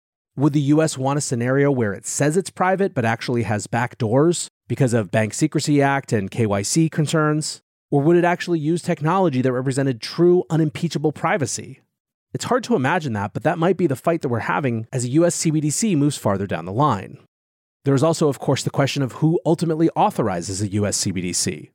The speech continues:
That's one where the Federal Reserve has been very unwilling to put that power on themselves, and instead kicking it over to Congress. Right now in Congress, there remains a lot of skepticism about a U S C B D C,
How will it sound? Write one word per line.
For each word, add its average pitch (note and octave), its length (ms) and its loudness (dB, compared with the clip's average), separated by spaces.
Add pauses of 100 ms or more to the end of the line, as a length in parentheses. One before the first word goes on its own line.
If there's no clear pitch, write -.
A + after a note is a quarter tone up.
(440)
That's - 220 -2
one D#3 160 2
where D3+ 100 2
the C#3 60 -2
Federal D#3+ 260 2
Reserve C#3+ 340 2
has C3+ 120 0
been C3+ 240 -2
very G#2+ 420 0 (140)
unwilling D#3 760 2 (180)
to D#3 80 2
put - 180 0
that C#3 220 -2
power B2+ 340 2
on G#2+ 100 0
themselves, A2 760 -2 (200)
and C3 120 2
instead D3+ 420 0
kicking C#3+ 240 -2
it B2+ 120 -2
over G#2+ 180 -6
to G#2 80 -6
Congress. - 760 -4 (680)
Right F#3+ 180 2
now F3+ 220 2
in D3+ 80 0
Congress, D#3+ 440 -2
there D3 140 2
remains C#3+ 320 2
a B2+ 80 -2
lot C3 380 0
of B2+ 100 -4
skepticism G#2+ 600 -2
about G2 260 0
a G2 60 -2
U F#2+ 140 -2
S F2+ 120 -2
C A2+ 120 -2
B G2 120 -4
D F#2+ 100 -6
C, E2 360 -6